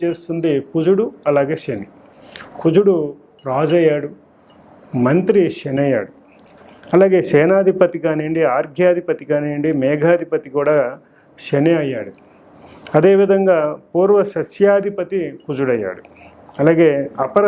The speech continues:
సస్యాధిపతి కూడా చూసినట్లయితే చంద్రుడయ్యాడు, అలాగే రసాధిపతి గురువు, అలాగే నీరసాధిపతి కూడా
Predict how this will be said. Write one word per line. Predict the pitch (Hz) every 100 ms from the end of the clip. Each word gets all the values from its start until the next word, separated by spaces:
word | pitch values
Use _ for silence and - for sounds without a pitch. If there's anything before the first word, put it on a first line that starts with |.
| 185
సస్యాధిపతి | 170 - 185 175 170 175 170 156
కూడా | 165 151 127 123 -
చూసినట్లయితే | 156 - 139 135 139 175 -
చంద్రుడయ్యాడు, | 143 147 165 139 127 123 127 - _ - - - - - -
అలాగే | 143 151 139
రసాధిపతి | 117 - 175 170 175 170 165 156 123 -
గురువు, | 135 139 147 - - - - - -
అలాగే | 139 143 123
నీరసాధిపతి | 117 165 180 170 160 156 147 143 -
కూడా | 160 226